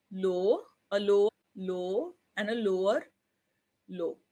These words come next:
Contrary to this, your R S I might come down from the top to first create a lower low,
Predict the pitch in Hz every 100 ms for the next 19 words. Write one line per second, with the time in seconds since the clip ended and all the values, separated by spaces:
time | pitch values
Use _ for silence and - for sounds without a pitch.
0 | _ _ _ _ 240 285 339 339 330 339
1 | 339 214 208 208 - - - 226 220 247
2 | 320 294 240 247 247 247 240 254 208 180
3 | 196 311 - _ _ - 226 226 220 196
4 | 202 269 _ _ _ 262 - 285 349 -
5 | - 269 247 247 262 240 208 220 233 202
6 | 185 277